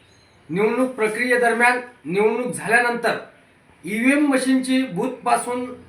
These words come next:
स्ट्रॉंग रूमपर्यंत ने-आण करताना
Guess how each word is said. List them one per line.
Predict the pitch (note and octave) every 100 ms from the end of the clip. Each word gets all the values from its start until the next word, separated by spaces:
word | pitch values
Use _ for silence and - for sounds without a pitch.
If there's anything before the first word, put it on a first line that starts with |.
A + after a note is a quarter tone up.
| - -
स्ट्रॉंग | - A#3+ C4 C4
रूमपर्यंत | C4 C4 - - _ _ _ _ G#3+ A3+ A3 G#3+ - F3+
ने-आण | G#3 G#3+ A3
करताना | G#3+ G#3 G#3+ G3